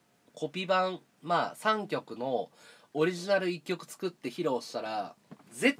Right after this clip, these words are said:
対見に来るでしょ、みんな。有名配信者でバンド組んだら。この企画ね、うまくいかせたいんだよね。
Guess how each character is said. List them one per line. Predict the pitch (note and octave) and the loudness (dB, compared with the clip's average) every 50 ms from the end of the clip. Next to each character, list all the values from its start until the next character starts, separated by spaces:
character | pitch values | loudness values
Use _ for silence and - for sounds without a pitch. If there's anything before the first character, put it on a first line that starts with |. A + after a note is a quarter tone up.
| - - | -2 -2
対 | - F4 F4 E4 | 2 2 4 6
見 | E4 E4+ | 6 6
に | E4 D4+ | 4 4
来 | A#3 G3 F3 | 4 2 2
る | C#3+ | 2
で | A#2+ | 2
し | - - A#2 | -2 -4 -6
ょ、 | F#2+ F#2 F#2+ | -6 -6 -6
み | A2 G#2 | -8 -10
ん | G#2 G2 | -10 -10
な。 | F#2+ - - - - - _ _ - - - - - - - - | -8 -8 -8 -8 -10 -12 _ _ -16 -16 -14 -12 -14 -14 -8 -2
有 | C#3 C#3 C#3 C#3+ | 2 4 6 6
名 | C#3 C#3 C#3 C#3 | 6 6 4 4
配 | C3+ C#3+ C#3 C3+ C3+ | 4 2 2 0 0
信 | C#3 C#3 B2+ | -2 -4 -4
者 | - B2+ A2 | -2 -2 -2
で | G#2+ | 0
バ | G2+ G#2+ G#2+ | 0 -2 -2
ン | G#2+ | -2
ド | G#2+ G#2 | -4 -6
組 | - G#2+ G2+ G2+ | -4 -6 -6 -6
ん | |
だ | F#2+ G#2+ F#2+ | -6 -6 -6
ら。 | E2+ - - - _ _ _ _ _ _ _ _ _ _ _ _ _ _ _ _ _ _ _ _ _ _ _ _ _ _ - | -6 -8 -10 -12 _ _ _ _ _ _ _ _ _ _ _ _ _ _ _ _ _ _ _ _ _ _ _ _ _ _ -8
こ | - G3 A3+ | -4 -2 -2
の | C4 B3 | -2 -2
企 | - - B3+ B3 A#3+ - | -4 -4 -4 -2 -2 0
画 | A#3 | 0
ね、 | A#3 A3 G3 D#3+ C3+ B2 A#2+ - - | 2 4 4 4 2 2 -2 -6 -6
う | E3 G#3 | -2 0
ま | B3 C4+ A3+ - | 2 2 0 0
く | - B2+ | -2 -6
い | B2 | -4
か | B2 F#3 F#3+ | 0 -2 -2
せ | F#3+ - - | -2 -2 -4
た | A3 G#3 | -4 -2
い | F3 | -2
ん | C#3 A#2 | -2 -2
だ | A2 | -4
よ | G2+ G2+ | -4 -4
ね。 | G2 F#2+ F#2+ F#2 | -4 -6 -6 -8